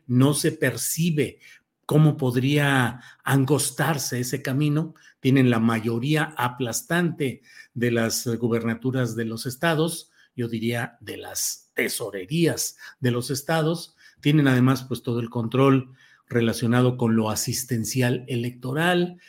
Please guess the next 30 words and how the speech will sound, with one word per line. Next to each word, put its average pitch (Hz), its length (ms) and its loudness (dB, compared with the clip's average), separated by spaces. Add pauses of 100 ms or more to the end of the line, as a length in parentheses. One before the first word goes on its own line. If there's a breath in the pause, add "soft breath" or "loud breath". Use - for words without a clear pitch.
(200 loud breath)
Morena 202 480 2
como 185 240 -4
partido 190 400 -2
no 196 80 -2
funciona, 196 500 -2
pero 185 220 -2
ni 202 240 2
es 226 120 2
necesario 202 720 -2
que 127 100 -8
funcione 151 480 -6
Morena, 165 440 -6
esa 170 160 -10
es 180 40 -6
la 190 100 -4
realidad. 175 520 0 (320 loud breath)
Lo 127 140 0
que 127 100 -4
funciona 135 640 0
es 117 180 -4
el 139 140 0
imán 120 320 -2
y 151 40 -2
la 143 120 -4
fuerza 117 260 -14
electoral 123 560 -4 (300 loud breath)
del 117 240 0
presidente 113 520 -8
López 117 320 -6
Obrador, 156 520 6